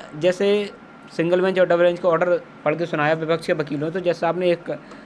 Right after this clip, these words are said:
टिप्पणी की। उन्होंने कहा, "पूरे देश की सभी परीक्षाओं में उत्तर माला को challenge करने का एक तरीके से culture बन चुका है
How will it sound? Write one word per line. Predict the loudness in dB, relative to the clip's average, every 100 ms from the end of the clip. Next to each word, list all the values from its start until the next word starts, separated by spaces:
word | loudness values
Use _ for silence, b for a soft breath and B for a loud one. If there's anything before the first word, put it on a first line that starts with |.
| B -8
टिप्पणी | 0 0 2
की। | 4
उन्होंने | 4 4
कहा, | 2 2
"पूरे | 0 -2 2 2
देश | 4 2
की | 2 0
सभी | 2 2
परीक्षाओं | 2 0 0 0
में | 2
उत्तर | 0 -2 0 2
माला | 2 0 0
को | -2
challenge | 0 0 0
करने | -2 -2 2
का | 0
एक | 0 -2
तरीके | -2 -2 -4
से | -4 -2
culture | -2 0 0
बन | 0 -2
चुका | -2 -2
है | -4